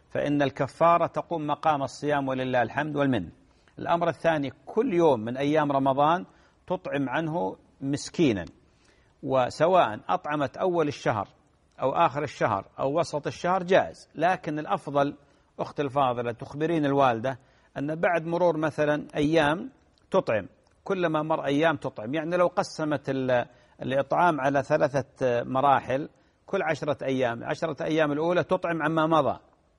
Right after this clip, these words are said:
لأنه الآن ذمتها اشتغلت بالإطعام اللي هو ما كان، آه، يقوم مقام الصيام. العشرين الثانية قبل عشر الأواخر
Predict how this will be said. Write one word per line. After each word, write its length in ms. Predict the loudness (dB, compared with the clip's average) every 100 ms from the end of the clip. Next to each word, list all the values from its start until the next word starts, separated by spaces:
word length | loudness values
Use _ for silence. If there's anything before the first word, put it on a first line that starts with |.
| _
لأنه 340 | -6 -4 -2 -2
الآن 300 | -2 -2 -2
ذمتها 480 | -2 -2 -2 -4
اشتغلت 600 | -6 0 2 4 2 0
بالإطعام 1300 | -2 -2 -2 -6 -6 0 0 0 -2 -2 0 0 0 -2 -10
اللي 140 | -6 -4
هو 80 |
ما 140 | -2 -2
كان، 280 | -2 0 0
آه، 840 | -2 -6 _ -10 -8 -4 0 0
يقوم 420 | 0 0 0 0
مقام 340 | 0 2 0 0
الصيام. 440 | -4 0 0 0 -6 _ _ _ _ -10
العشرين 520 | -4 -4 -2 -2 -2
الثانية 760 | -2 0 2 2 0 -2 -2 -8 _ _ _ _ -2
قبل 260 | -2 0
عشر 260 | -2 -4 -4
الأواخر 640 | -2 2 4 4 0 -6